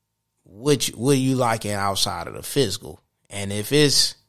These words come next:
if you just take the physical away, you go through, go off of this person, this character, the, her character, and, and, and I'm talking to women too, his character outside of the physical, outside of the money.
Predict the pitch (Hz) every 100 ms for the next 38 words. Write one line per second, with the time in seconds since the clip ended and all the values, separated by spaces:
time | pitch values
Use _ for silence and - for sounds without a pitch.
0 | _ _ _ _ _ _ _ 110 113 101
1 | 147 147 165 165 - 165 160 165 185 185
2 | 165 170 170 170 151 120 147 123 139 151
3 | 147 147 - 123 139 147 123 110 139 143
4 | 143 143 135 120 - - _ _ _ _
5 | _ _ _ _ _ _ - 135 143 -
6 | 147 147 117 123 - - 160 180 185 147
7 | 123 104 123 123 143 139 139 - 165 170
8 | 190 180 185 175 139 143 143 165 139 151
9 | 147 160 151 175 175 170 156 151 156 151
10 | 143 170 139 120 143 127 - 175 202 196
11 | 190 165 123 208 165 160 165 165 165 160
12 | 175 160 123 120 139 156 160 151 151 143
13 | 143 160 165 147 131